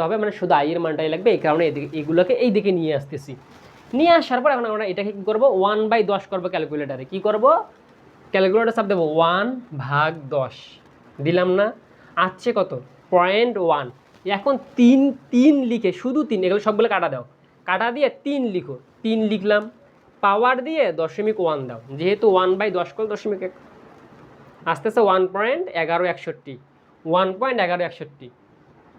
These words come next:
এই যে ওয়ানটা ছিল না, এই ওয়ানটাকে এবার এখান থেকে বিয়োগ করে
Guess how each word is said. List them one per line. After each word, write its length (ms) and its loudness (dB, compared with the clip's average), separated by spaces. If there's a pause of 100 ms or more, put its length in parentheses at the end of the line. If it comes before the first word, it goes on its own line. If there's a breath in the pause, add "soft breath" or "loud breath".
(440)
এই 180 8
যে 60 2 (100)
ওয়ানটা 360 0 (100)
ছিল 140 0 (120)
না, 60 2 (360)
এই 140 6
ওয়ানটাকে 440 2
এবার 160 2
এখান 180 -2
থেকে 200 0
বিয়োগ 260 4
করে 120 2